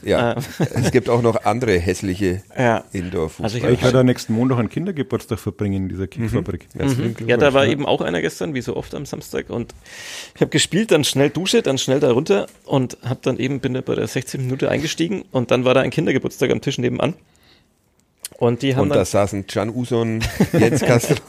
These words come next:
Speaker 2: <laughs> Nee, aber haben, wir haben tatsächlich, einer hatte ein Uson-Trikot bereits
Speaker 1: Aha.
Speaker 2: und, äh, also die nächste Generation ist in den Startlöchern und sie sangen dann kurz vor der Halbzeitpause, als es dann eins eins stand,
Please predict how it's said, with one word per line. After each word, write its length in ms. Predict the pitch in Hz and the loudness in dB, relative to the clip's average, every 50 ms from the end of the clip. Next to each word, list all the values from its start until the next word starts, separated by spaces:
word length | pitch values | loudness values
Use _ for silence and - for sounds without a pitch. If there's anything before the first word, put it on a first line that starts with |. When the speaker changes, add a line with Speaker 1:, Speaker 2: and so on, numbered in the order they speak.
| - 160 - - - - | -8 -6 -6 -8 -8 -8
Speaker 2:
<laughs> 440 | - - - - - - 143 165 - | -8 -8 -8 -8 -6 -6 -6 -4 0
Nee, 240 | 120 131 143 185 - | 2 4 4 4 4
aber 220 | 156 139 135 131 | 4 4 4 4
haben, 240 | 131 147 143 101 85 | 4 2 2 2 2
wir 80 | 131 120 | 0 0
haben 80 | 131 | 0
tatsächlich, 540 | 135 160 143 - - 143 - - 165 160 - | 2 -2 -2 0 -2 -4 -4 -4 -6 -2 0
einer 160 | 117 131 160 | 0 2 2
hatte 160 | 151 - - | 0 0 0
ein 140 | - 120 117 - | 0 -2 -2 -4
Uson-Trikot 500 | 131 139 - 185 165 - 170 160 - 175 | -6 -4 -4 -6 -6 -4 -8 -6 -6 -6
bereits 420 | - 170 - - - - - - | -4 -2 -2 -4 -4 -6 -8 -2
Speaker 1:
Aha. 80 | - 98 - | 2 4 6
Speaker 2:
und, 320 | 135 - 131 131 - - | 6 6 4 2 0 0
äh, 400 | 143 131 131 131 135 139 139 135 _ - - - - - - - - - - | 0 2 2 2 2 0 -2 -4 _ -12 -18 -16 -16 -16 -16 -18 -20 -16 -8
also 160 | - - 101 107 | -4 0 0 2
die 80 | 110 | 2
nächste 240 | 113 - - - - | 2 0 0 -2 0
Generation 640 | - 131 123 123 120 123 - - 135 127 139 156 165 | 2 2 4 4 2 2 0 2 2 2 2 0 -2
ist 220 | - - 123 - - | -2 -4 -4 -2 -2
in 60 | - | -2
den 100 | 123 110 | -2 0
Startlöchern 480 | - - 87 95 147 151 147 156 - | 0 0 0 0 0 -2 -2 -2 -2
und 140 | - 123 117 | -2 -2 -4
sie 100 | - 123 | -4 -8
sangen 340 | - - - 113 123 160 156 | -4 0 0 2 2 2 2
dann 300 | - 135 135 139 139 - - _ _ _ _ _ _ _ _ _ _ _ - | 2 0 0 0 -2 -4 -8 _ _ _ _ _ _ _ _ _ _ _ -6
kurz 260 | - 151 165 165 - | 0 0 0 2 2
vor 160 | - 175 156 | 4 6 6
der 140 | 143 139 117 | 6 6 6
Halbzeitpause, 880 | 120 - - - 165 139 - - 131 - - 151 160 165 170 170 185 - _ _ _ _ _ _ _ _ _ - | 4 2 2 0 -2 -2 0 0 2 2 2 0 0 -2 -2 -2 -4 -6 _ _ _ _ _ _ _ _ _ -2
als 120 | - 117 127 | -2 -2 0
es 80 | 131 | 2
dann 160 | - 143 135 127 | 0 0 0 2
eins 220 | - 123 123 - | 0 -2 0 -2
eins 260 | 117 120 - - - | -4 -4 -4 -6 -6
stand, 340 | - 139 - - 175 151 | -6 -8 -6 -6 -6 -6